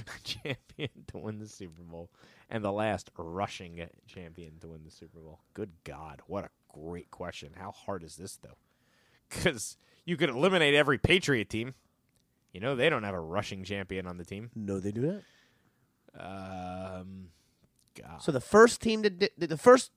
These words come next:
Speaker 2: player to win the rushing championship and a Super Bowl in the same year, and the last to do it.
Speaker 1: This is an amazing question and insanely difficult. The first and the last might be the same guy.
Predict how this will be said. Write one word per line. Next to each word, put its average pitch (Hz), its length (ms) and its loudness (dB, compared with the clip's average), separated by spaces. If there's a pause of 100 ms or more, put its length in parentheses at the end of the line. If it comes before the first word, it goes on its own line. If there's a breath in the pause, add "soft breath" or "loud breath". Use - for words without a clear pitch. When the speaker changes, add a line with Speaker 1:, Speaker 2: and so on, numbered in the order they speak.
Speaker 2:
player 180 440 6 (1000)
to - 80 -2
win 214 180 10
the 240 80 12
rushing 208 400 10
championship 175 760 4
and 170 120 6
a 170 40 8
Super 156 260 2
Bowl 156 200 8
in 147 40 8
the 139 60 2
same 139 280 2
year, 123 300 2 (640)
and 135 120 0
the 127 140 2
last - 500 0 (200)
to - 80 -20
do - 80 -18
it. - 120 -20 (840)
Speaker 1:
This 147 180 -6
is 117 160 -6
an 98 120 -6
amazing 101 640 -2
question 98 520 -10
and 104 140 -8
insanely 90 800 -6
difficult. 82 480 -10 (260)
The 123 80 -4
first - 280 -4
and 165 100 -2
the 156 40 -2
last 170 180 2
might 120 200 -2
be 131 80 0
the 107 80 -6
same 135 280 0
guy. 143 240 0